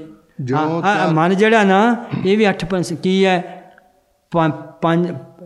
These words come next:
Speaker 2: ਪੰਜ ਤੱਤਾਂ, ਪੰਜ ਤੱਤ ਹੋ ਗਏ, ਸਤੋ ਗੁਣ, ਰਜੋ ਗੁਣ, ਤਮੋ ਗੁਣ।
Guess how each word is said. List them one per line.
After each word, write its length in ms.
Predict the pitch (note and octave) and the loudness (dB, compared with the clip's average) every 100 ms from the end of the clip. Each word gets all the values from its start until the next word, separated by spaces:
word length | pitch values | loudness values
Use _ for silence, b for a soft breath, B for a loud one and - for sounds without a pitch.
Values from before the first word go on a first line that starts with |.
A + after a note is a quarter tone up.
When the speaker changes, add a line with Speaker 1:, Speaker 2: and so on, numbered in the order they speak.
| E3+ _ - | -20 _ -2
Speaker 2:
ਪੰਜ 240 | E3+ F#3 | 0 0
ਤੱਤਾਂ, 420 | F#3+ E3+ F3 E3 | 0 -2 0 0
ਪੰਜ 280 | D3 D#3 D#3 | 0 0 0
ਤੱਤ 240 | E3+ E3 | 0 0
ਹੋ 120 | F#3+ F#3+ | 2 2
ਗਏ, 240 | A3 A#3+ A#3+ - - _ _ - | 2 0 -4 -14 -20 _ _ -20
ਸਤੋ 360 | - D3+ D#3 F3+ | -6 -4 0 0
ਗੁਣ, 160 | F3+ | 0
ਰਜੋ 300 | F3 D3+ D#3+ | 0 2 0
ਗੁਣ, 160 | D#3+ E3+ | 0 -2
ਤਮੋ 320 | E3 C3 B2 | -2 -2 0
ਗੁਣ। 220 | A#2 A#2 | -2 -6